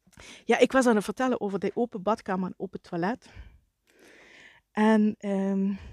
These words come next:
nou hoor ik de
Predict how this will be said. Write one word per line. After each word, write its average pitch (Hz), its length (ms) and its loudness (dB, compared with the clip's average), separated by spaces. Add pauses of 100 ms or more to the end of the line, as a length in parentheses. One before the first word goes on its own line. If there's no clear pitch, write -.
(1400)
nou 190 340 0 (140)
hoor 277 320 6
ik - 320 -2
de 202 280 0